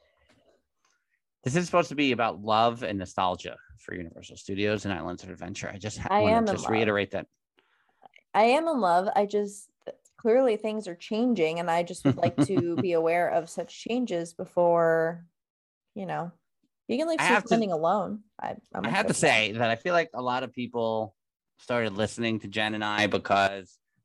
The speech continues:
Speaker 1: of how we would go off about changes. And I feel like we're the least reactive now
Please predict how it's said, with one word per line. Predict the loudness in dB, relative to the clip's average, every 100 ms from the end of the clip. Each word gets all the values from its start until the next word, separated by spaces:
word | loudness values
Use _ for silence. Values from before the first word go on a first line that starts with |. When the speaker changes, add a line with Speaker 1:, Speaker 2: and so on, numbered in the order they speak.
| -20
Speaker 1:
of | -10
how | -8
we | -6
would | -6 -4
go | -2
off | 0 0 -2
about | -8 -12 -14
changes. | -12 -8 -6 -6 -8 -14 _ _ _ -8
And | -2
I | -2
feel | 0 0
like | 2 0 -6
we're | -2 2 4 2
the | 0 -4
least | -2 -6 -6 -12 -20 -20 _ _ _ _ _
reactive | -2 0 0 0 -2
now | -2 -4